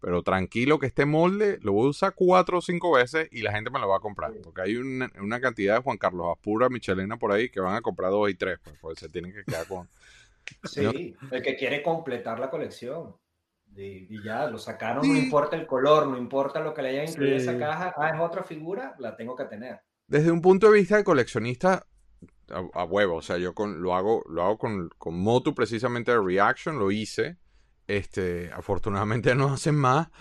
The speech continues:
Speaker 1: este, y con G I Joe lo sigo haciendo, Juan Carlos también, o sea,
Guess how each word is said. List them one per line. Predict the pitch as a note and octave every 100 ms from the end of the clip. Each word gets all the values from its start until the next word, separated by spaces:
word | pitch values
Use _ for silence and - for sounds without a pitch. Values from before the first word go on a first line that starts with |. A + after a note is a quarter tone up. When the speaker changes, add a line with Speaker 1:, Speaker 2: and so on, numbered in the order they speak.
| - - -
Speaker 1:
este, | A2+ G2+ G#2+ -
y | G#2
con | A2 G2+
G | F#2 G2+ A2+
I |
Joe | B2
lo | C#3
sigo | C3+ A2 F2+
haciendo, | - A2 A#2+ E2+ D#2
Juan | E2+
Carlos | F2 G2 -
también, | E2 D#2+ A2 F2 D2+ D#2
o |
sea, | F2+ E2